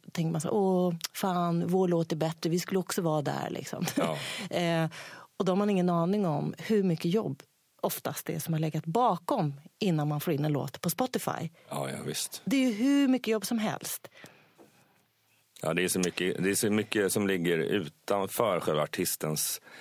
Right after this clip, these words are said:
Speaker 2: Ja, man ska inte säga att det ligger utanför makten, för att makten kan du ju skaffa dig.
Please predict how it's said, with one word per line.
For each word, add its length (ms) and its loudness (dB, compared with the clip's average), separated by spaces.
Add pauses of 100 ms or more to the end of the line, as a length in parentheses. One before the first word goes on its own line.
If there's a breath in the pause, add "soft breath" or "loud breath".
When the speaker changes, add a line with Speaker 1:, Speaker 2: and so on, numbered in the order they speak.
Speaker 2:
Ja, 180 -2 (220 loud breath)
man 120 2
ska 80 2
inte 120 0
säga 100 2
att 60 -4
det 80 0
ligger 160 2
utanför 420 0
makten, 640 -2 (260)
för 120 -2
att 80 0
makten 360 0
kan 160 0
du 60 2
ju 40 0
skaffa 360 0
dig. 200 -4